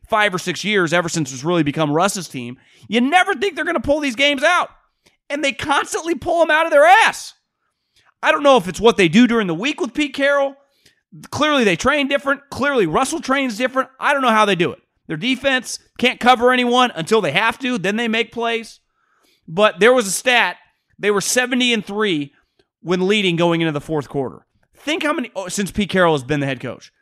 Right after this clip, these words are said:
think how many times over that period of time they've lost a lead.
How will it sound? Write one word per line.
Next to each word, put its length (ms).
think 240
how 80
many 140
times 400
over 180
that 160
period 220
of 60
time 380
they've 180
lost 380
a 40
lead. 480